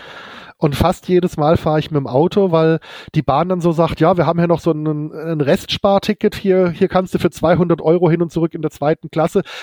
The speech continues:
Da ist aber, äh, von Frankfurt bis Kassel ein Viehwaggon mit Stellplatz dabei. So, ich, ich, ich übertreibe nur ein wenig. <laughs> Und, ähm, für das volle Bahnerlebnis darfst du siebenmal umsteigen, so, ne?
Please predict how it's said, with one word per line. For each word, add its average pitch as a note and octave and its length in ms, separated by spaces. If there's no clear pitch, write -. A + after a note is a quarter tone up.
Da E3 80
ist G3 200
aber, F#3+ 340
äh, F3+ 140
von F3 180
Frankfurt F#3 420
bis - 140
Kassel F3 320
ein F3 120
Viehwaggon F3 500
mit E3 140
Stellplatz E3 500
dabei. B2+ 340
So, - 100
ich, E3 180
ich, - 140
ich G3+ 160
übertreibe F#3+ 520
nur G3 140
ein E3 180
wenig. F#3 460
<laughs> - 60
Und, G#3 340
ähm, F#3+ 600
für F3+ 140
das F#3 120
volle G3+ 240
Bahnerlebnis G3+ 600
darfst F#3 260
du F3+ 60
siebenmal E3+ 360
umsteigen, C#3+ 640
so, C3+ 120
ne? D#3+ 200